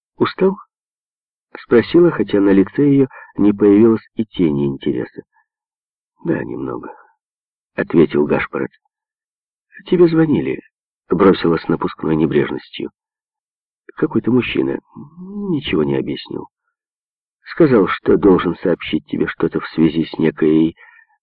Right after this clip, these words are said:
Ружицей». Они оставили машину возле Савского моста и дальше пошли пешком. После вчерашнего дождя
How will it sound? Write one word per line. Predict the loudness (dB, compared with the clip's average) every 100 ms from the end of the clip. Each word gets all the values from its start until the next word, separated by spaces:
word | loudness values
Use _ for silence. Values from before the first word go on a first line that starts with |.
| -12
Ружицей». | -4 -2 -2 -4 -10 -10 -8 -8 -12 _ _ _ _ _ _ _ _ _
Они | 0 4 4
оставили | 4 2 4 6
машину | 4 2 2 4
возле | 4 2 0 0
Савского | 0 0 -6 -2 2 2
моста | 2 -4 -4 -4 -4 _ _ _ _ _ _
и | 0
дальше | 4 4 2 0
пошли | -4 -2 -2
пешком. | -2 -4 -4 -6 -6 _ _ _ _ _ _ _ _ _
После | 0 2 2 0
вчерашнего | 2 2 2 2 2
дождя | 4 2 2 2 2